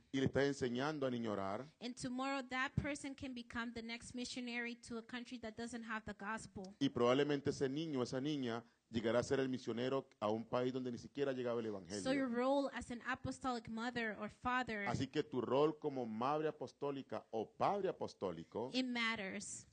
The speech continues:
Speaker 1: realmente vale.
Speaker 2: The Bible gives us an example of our beloved leader, David.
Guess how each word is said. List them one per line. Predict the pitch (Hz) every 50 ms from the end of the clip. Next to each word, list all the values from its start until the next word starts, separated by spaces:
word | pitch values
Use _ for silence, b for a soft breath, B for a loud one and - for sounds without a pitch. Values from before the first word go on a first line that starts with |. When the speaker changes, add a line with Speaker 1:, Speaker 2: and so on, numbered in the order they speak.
| _ -
Speaker 1:
realmente | - 113 107 110 117 113 117 120 113 110 - - 113 113 110 - - - - 80
vale. | - 95 87 80 80 78 78 - b b b b b b b
Speaker 2:
The | - 247
Bible | 226 269 294 330 330 381 381 -
gives | 339 330 - 330
us | 311 -
an | 294 277
example | 254 240 - - - 233 226 233 233 233 - 240 247 240 214 -
of | 226 226 226 220 226 - - 240 - _ -
our | 226 240 247 226
beloved | 220 226 220 226 226 233 233 247 240
leader, | 233 233 226 226 226 226 220 220 220 220
David. | 208 - 214 202 220 202 196 196 196